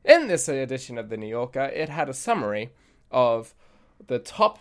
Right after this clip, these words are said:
books of twenty eighteen, and I thought, being in my last year on Earth,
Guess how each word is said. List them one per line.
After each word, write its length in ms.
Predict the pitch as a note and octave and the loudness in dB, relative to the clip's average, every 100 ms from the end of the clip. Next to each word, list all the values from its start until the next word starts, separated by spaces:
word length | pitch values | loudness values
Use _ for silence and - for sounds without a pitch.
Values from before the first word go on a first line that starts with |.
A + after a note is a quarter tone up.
| - | -8
books 400 | D3+ C3+ - - | -4 -4 -4 -12
of 180 | B2+ - | -10 -10
twenty 400 | - D#3 D3 B2+ | -4 -2 0 0
eighteen, 560 | B2 A#2+ D#3+ C3 G2+ | 0 -2 -6 -6 -6
and 140 | - D3 | -4 -2
I 80 | B2 | -2
thought, 320 | A#2+ A2+ G#2 | -4 -6 -6
being 240 | B2 A#2 | -8 -8
in 80 | A2 | -8
my 140 | A2 | -6
last 400 | A2 A#2 A#2 - | -4 -4 -4 -10
year 180 | A#2+ A#2 | -10 -6
on 240 | A2 A#2 B2 | -6 -4 -2
Earth, 380 | C3 A#2 B2+ | -2 -4 -8